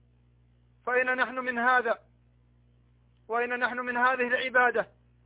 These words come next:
وأين نحن من دعاء الصالحين؟ أين نحن من دعاء الأنبياء؟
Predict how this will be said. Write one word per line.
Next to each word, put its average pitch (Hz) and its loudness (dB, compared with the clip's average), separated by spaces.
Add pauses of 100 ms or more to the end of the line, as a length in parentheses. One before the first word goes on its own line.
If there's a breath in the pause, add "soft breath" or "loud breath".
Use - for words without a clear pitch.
(1120)
وأين 247 -4
نحن 247 -4
من 247 -8
دعاء 254 2
الصالحين؟ 254 -2 (2500)
أين 247 -2
نحن 247 -2
من 254 -8
دعاء 254 2
الأنبياء؟ 262 0